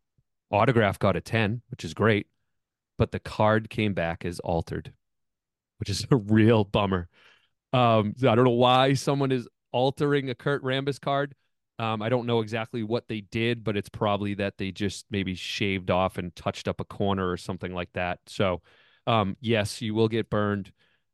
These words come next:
Um, so just, just educate yourself, folks. And hopefully this,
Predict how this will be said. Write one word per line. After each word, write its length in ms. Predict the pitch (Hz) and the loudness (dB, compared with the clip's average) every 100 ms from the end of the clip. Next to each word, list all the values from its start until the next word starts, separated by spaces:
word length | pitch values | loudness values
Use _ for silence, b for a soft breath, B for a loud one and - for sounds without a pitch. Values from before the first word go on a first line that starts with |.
| - | -4
Um, 440 | 104 92 85 87 - | -2 0 -2 -6 -14
so 300 | - - 110 | -4 2 2
just, 400 | 95 123 127 - _ _ - | 2 -2 -2 -2 _ _ -4
just 180 | 127 127 | -4 -2
educate 380 | 110 95 104 | -4 -6 -10
yourself, 360 | 90 - 92 87 | -10 -8 -8 -6
folks. 240 | 92 90 | -6 -4
And 100 | 117 | 0
hopefully 320 | 127 139 131 113 | 2 2 2 2
this, 260 | 107 - | -2 -6